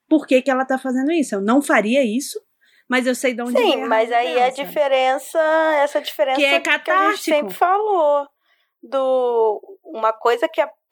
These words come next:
Speaker 2: com assunto problemático, pesado, bem trabalhado, e um zero trabalhado.
Speaker 1: Sim.
Speaker 2: Mas no, o nosso tema aqui é ser fã de coisas problemáticas,
Speaker 1: Não,
Speaker 2: e
Speaker 1: então,
Speaker 2: ela
Speaker 1: mas,
Speaker 2: está ali
Speaker 1: mas é
Speaker 2: atenta.
Speaker 1: isso, ó, se você, se vo-, mas é isso, o Garota Exemplar é problemático.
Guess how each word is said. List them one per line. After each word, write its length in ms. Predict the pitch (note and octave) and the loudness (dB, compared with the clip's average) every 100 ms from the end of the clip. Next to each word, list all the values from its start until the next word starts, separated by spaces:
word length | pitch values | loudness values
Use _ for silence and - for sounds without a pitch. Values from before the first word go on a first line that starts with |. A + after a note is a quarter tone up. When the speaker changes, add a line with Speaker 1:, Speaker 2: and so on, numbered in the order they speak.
| - | -4
Speaker 2:
com 160 | B3 | 0
assunto 480 | A3+ A3+ - A#3 B3 | 2 0 -6 -10 -10
problemático, 760 | - A3+ G#3+ G#3 G3+ G#3+ - B3 | -2 0 2 0 0 0 -2 -6
pesado, 480 | - G3+ G3+ F#3 F#3+ | 0 -2 2 0 0
bem 240 | F#3+ F#3 - | -4 -6 -2
trabalhado, 800 | G3 G#3 A3 G3+ F#3+ G#3 B3 G4+ G#4 | -4 0 -2 0 2 0 0 -2 0
e 120 | F#4 | -2
um 180 | E4+ G#4+ - | -2 -4 -10
zero 300 | A3 A3 B3 | -4 -2 -2
trabalhado. 800 | D4 F4 - D4 C#5 F#4 G3+ G3+ G3+ | -2 -2 0 0 2 0 -2 -10 -10
Speaker 1:
Sim. 280 | D4+ E4 A4+ - _ | -4 -4 -4 -8 _
Speaker 2:
Mas 220 | G#3+ G#3+ | 2 2
no, 140 | A3+ C4 | 2 -2
o 100 | C4+ | -2
nosso 320 | B3 C4 - | 2 2 0
tema 280 | - C#4 B3 | 2 2 2
aqui 260 | A#3 C4 D4+ | -2 -4 0
é 80 | |
ser 260 | D#4+ - D#4+ | 0 2 0
fã 440 | - - B3+ D#4+ G4+ | 0 -2 0 2 2
de 100 | G4+ | 0
coisas 560 | - D4 D4 D#4+ F#4 F4 - | 2 2 2 2 0 -2 -4
problemáticas, 840 | E4 D4+ D#4 F#4+ G#4 D4 A4 A4 | 0 0 0 -2 0 0 -2 -2
Speaker 1:
Não, 220 | A#4 B4 | 0 0
Speaker 2:
e 120 | F#4+ | -2
Speaker 1:
então, 160 | A4 A#4 | -2 0
Speaker 2:
ela 120 | D4 | 0
Speaker 1:
mas, 120 | D4 | 0
Speaker 2:
está 120 | D4+ | 0
ali 240 | D4 D4 D#4 | -2 -2 -2
Speaker 1:
mas 140 | D4 | 0
é 20 | |
Speaker 2:
atenta. 140 | E4 G4 | 0 0
Speaker 1:
isso, 300 | F#4+ A#4 C5+ | 0 0 0
ó, 160 | G3 F3+ | -2 -4
se 120 | A#3 | -6
você, 280 | B3 - D4 D4 D3+ F#3+ - | -6 -2 0 0 -4 -8 -12
se 180 | - | -8
vo-, 140 | B3+ C#4 C4+ - _ - _ | -4 -4 -4 -10 _ -20 _
mas 220 | C4 C#4+ | 0 2
é 60 | G4+ | 2
isso, 320 | D#4 - G#3 | 0 -2 -6
o 40 | |
Garota 360 | F#3+ C4+ C#4+ E4+ | 0 2 2 2
Exemplar 440 | E4+ D#4 D#4+ F4 B3 | 0 0 0 -2 2
é 120 | C4 | 0
problemático. 720 | - B4 F#4 D#4 B3 F3+ - | 0 -4 0 0 0 -2 -12